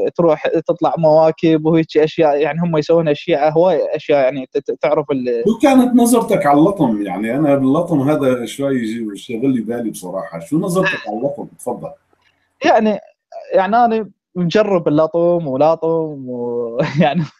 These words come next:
Speaker 1: فما أعرف، يعني أحس إنه جاي أذي نفسي، لا شيء، يعني بس هيك جاي أذي نفسي يعني. فكل ما هناك يعني هيك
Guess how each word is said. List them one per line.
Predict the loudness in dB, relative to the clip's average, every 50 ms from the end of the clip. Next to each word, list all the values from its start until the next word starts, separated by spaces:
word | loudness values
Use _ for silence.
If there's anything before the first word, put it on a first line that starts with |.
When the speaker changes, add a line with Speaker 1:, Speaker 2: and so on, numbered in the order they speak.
| -4 -4 -4 -6 -12 -8 -2 -2 2 2 4 4 4 2 2 2
Speaker 1:
فما | 2 4 4 4 4 2
أعرف، | 0 0 0 0 -2 -2 0
يعني | 0 -2 -2 -2 -2 -4 -4 -4 -4 -6 -8 -8 -10 -8 -4 -4
أحس | -4 -2 -2 -4 -2 0 0
إنه | 0 2 2 0 2
جاي | 2 4 4 6 6 4
أذي | 4 2 2 0
نفسي، | 0 0 -2 -2 -2 -2 -4 -4 -8 _ _ _ _ _ _ _ _ _ _ _ _ _ 0
لا | 2 2 2
شيء، | 2 0 0 0 0
يعني | -2 -4 -4 -6 -8 -10 _ -6 -4
بس | -4 -4 -2 -4
هيك | -6 -6 -6 -4 0
جاي | 0 0
أذي | 0 -2 -4 -10 -8
نفسي | -8 -8 -8 -10 -16 -14
يعني. | -14 -14 -14 -14 -16 -16 _ _ _ _ _ _ _ _ _ _ 0 2
فكل | 4 4 4 4 2 2 0 0 0 2
ما | 2 2 2 4
هناك | 4 2 2 2 2 2 2 2 2 0 -4 -8 -14 -18 _ _ _ _ _ _
يعني | -4 -2 -2 0 2 2
هيك | 2